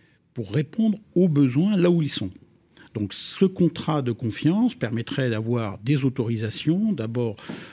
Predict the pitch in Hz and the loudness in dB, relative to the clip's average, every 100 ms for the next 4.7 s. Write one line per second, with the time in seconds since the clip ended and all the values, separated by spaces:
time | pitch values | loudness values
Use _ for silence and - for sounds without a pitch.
0 | - - 113 113 127 131 117 135 131 120 | -14 -10 -6 -2 -2 -2 2 4 4 2
1 | 110 - 95 92 90 92 82 - 180 220 | -2 -6 -4 -2 0 0 -2 0 2 2
2 | 226 165 135 135 127 120 131 190 226 139 | 4 4 2 2 2 2 4 4 4 2
3 | 120 113 113 131 143 139 - 139 135 131 | 0 -2 0 2 4 4 2 2 2 4
4 | 135 131 117 - 151 147 | 4 2 0 -2 2 2